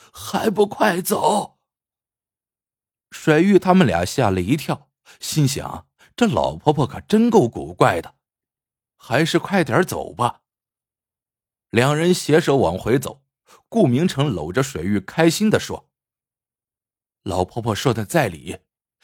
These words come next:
既然我们连生死都能看破，其他的还有什么可怕的？不管怎样，我都要娶你为妻。”水玉甜蜜地笑了。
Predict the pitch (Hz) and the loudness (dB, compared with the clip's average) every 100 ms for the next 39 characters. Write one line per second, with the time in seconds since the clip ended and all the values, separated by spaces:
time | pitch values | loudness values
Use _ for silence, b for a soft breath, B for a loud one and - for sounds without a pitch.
0 | b _ - 95 98 107 73 80 82 - | b _ -2 0 0 -2 -4 -8 -12 -14
1 | _ _ 131 147 - 214 202 196 151 117 | _ _ -2 0 0 0 0 -2 0 2
2 | 113 - 220 - 104 - _ _ b _ | 0 -2 -4 -4 -6 -6 _ _ b _
3 | - - 101 123 98 - 139 147 98 - | -14 -6 -4 0 -2 -2 0 0 0 0
4 | 165 220 - 82 - 113 90 - _ _ | 2 2 0 -2 2 2 2 -8 _ _
5 | _ _ _ _ _ _ _ - 107 101 | _ _ _ _ _ _ _ -2 2 2
6 | 101 85 101 101 _ _ _ b 147 147 | 2 -4 -6 -6 _ _ _ b 2 4
7 | 220 165 127 - 160 110 120 135 143 117 | 4 4 4 2 2 2 0 0 -4 -6
8 | _ _ _ _ _ _ _ _ _ _ | _ _ _ _ _ _ _ _ _ _
9 | _ _ _ _ _ _ - - 151 165 | _ _ _ _ _ _ -18 0 2 2
10 | 190 160 - 135 190 208 107 98 - 95 | 0 -2 -2 0 2 0 0 -2 0 0
11 | 71 - | -2 -12